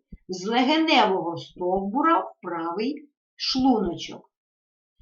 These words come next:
Легеневий стовбур розгалужується до мережі легеневих капілярів,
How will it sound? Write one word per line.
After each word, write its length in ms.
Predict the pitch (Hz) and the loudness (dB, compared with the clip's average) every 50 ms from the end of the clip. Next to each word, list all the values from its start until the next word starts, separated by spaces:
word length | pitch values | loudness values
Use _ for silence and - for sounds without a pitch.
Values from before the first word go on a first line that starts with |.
| - - _ _ - - | -20 -20 _ _ -8 -6
Легеневий 760 | 180 196 214 226 214 196 233 233 233 233 226 220 208 208 196 | -2 0 0 0 2 2 2 2 2 2 2 2 2 0 -2
стовбур 580 | 190 - - - 196 202 202 196 175 185 180 170 170 | -4 -6 -6 -4 -2 -2 -2 -2 -2 -4 -4 -2 -2
розгалужується 1300 | 208 226 202 175 151 185 190 185 170 170 160 156 143 135 165 165 160 170 175 170 - - - 175 156 - - _ _ _ _ _ _ _ _ _ _ _ - | -2 -2 -2 -2 -2 -4 -4 -4 -4 -6 -8 -8 -8 -8 -8 -6 -4 -4 -4 -4 -4 -8 -8 -8 -10 -10 -12 _ _ _ _ _ _ _ _ _ _ _ -18
до 420 | 190 185 202 233 240 202 180 170 | -12 -6 -2 0 2 2 2 0
мережі 640 | 170 196 220 226 233 233 214 196 185 - 180 180 175 | 0 0 0 2 2 2 2 2 0 -2 -2 -2 0
легеневих 760 | 190 202 196 202 226 220 214 208 185 180 175 170 160 139 - | 0 2 0 0 0 0 0 0 0 -2 -2 -4 -8 -10 -10
капілярів, 880 | - 185 175 170 - 170 160 165 165 165 165 170 185 202 247 294 - | -8 -8 -8 -8 -8 -8 -8 -6 -6 -6 -6 -6 -4 -4 -6 -6 -8